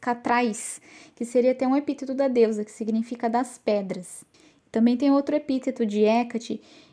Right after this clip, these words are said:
que eu vou tentar pronunciar aqui, é Esquilacagetes, é, que significa líder dos cães. Então, no comecinho desse epíteto,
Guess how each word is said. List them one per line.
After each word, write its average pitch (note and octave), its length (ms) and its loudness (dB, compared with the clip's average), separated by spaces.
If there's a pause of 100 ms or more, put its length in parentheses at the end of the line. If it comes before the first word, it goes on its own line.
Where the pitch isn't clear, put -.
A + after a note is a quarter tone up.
(140)
que B3 320 0
eu B3+ 80 0
vou A#3 80 -2
tentar A#3+ 240 0
pronunciar A#3 480 2
aqui, A#3 300 -2
é A3+ 120 2
Esquilacagetes, A#3 2000 -4 (680)
é, G3+ 320 -6
que - 80 -16
significa A#3+ 540 0
líder C#4+ 400 2
dos E4 220 -4
cães. A3 480 -4 (260)
Então, A#3 160 0
no B3 80 4
comecinho C4 640 2
desse C4+ 300 0
epíteto, C#4 520 -4